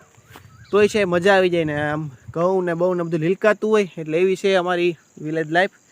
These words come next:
તો દોસ્તો, આવા વીડિયો છે જોવા માટે છે અમારી ચેનલને છે સબસ્ક્રાઇબ કરજો, જેથી તમને આવા વીડિયો છે રોજે રોજ નવા મળતા રહેશે. અને તમને કેવું કન્ટેન્ટ જોઈએ છીએ એવું પણ છે કોમેન્ટ બોક્સમાં જણાવજો, તેથી અમે બને ત્યાં સુધી પ્રયત્ન કરી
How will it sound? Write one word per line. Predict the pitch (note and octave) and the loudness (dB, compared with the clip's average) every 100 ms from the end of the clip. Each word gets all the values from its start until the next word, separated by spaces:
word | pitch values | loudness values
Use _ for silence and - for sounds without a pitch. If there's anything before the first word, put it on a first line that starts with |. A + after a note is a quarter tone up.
| _ _ _ _ _ - | _ _ _ _ _ 0
તો | F3+ F#3 F#3 | 2 2 2
દોસ્તો, | E3 - F#3 | -2 -2 2
આવા | F3 E3+ | 4 4
વીડિયો | F3 E3 F3 | 2 2 2
છે | F3 F#3 | 2 0
જોવા | D#3 C#3+ D#3+ | 0 0 0
માટે | D#3+ D#3 D#3+ | 0 -2 -6
છે | - | -8
અમારી | D3 D3+ C#3+ | -6 -6 -6
ચેનલને | D3+ D3+ D3 | -8 -8 -10
છે | D3 D#3 | -10 -10
સબસ્ક્રાઇબ | - C#3+ - F3+ F#3+ | -10 -14 -8 -6 -4
કરજો, | F#3+ F#3 F#3 | -4 -4 -4
જેથી | F3 F3 | -4 -8
તમને | E3+ | -4
આવા | F3 F3 | -2 -2
વીડિયો | E3 D#3+ D#3 | -4 -4 -6
છે | D3+ | -4
રોજે | D3+ D3+ D#3 | -4 -2 -2
રોજ | D3+ | -4
નવા | C#3+ D3 D#3 | -4 -2 -2
મળતા | C#3+ D3 F3+ | -2 -4 -2
રહેશે. | F#3+ G#3 G#3+ - - - - | -2 -4 -10 -12 -20 -20 -10
અને | G3+ | -6
તમને | G3 G3 | -4 -2
કેવું | F#3+ F3+ | -2 -2
કન્ટેન્ટ | F3 E3 F3 D#3 | -2 -4 -4 -4
જોઈએ | D#3+ D#3+ | -4 -4
છીએ | E3 E3 - _ _ - | -6 -8 -10 _ _ -4
એવું | G#3+ G3 | -2 0
પણ | F#3 | 0
છે | F3+ E3+ | -2 -4
કોમેન્ટ | D#3+ E3 D#3+ | -2 -4 -2
બોક્સમાં | E3 D3+ | -4 -6
જણાવજો, | C#3 D#3+ D#3+ | -4 -4 -4
તેથી | D3 D3 D#3+ | -8 -8 -6
અમે | D#3 | -4
બને | D3+ F3+ | -4 -4
ત્યાં | F#3+ F3+ | -4 -4
સુધી | E3+ | -4
પ્રયત્ન | E3 E3 F3 F3+ | 0 2 2 -2
કરી | F#3+ G3 | -2 -4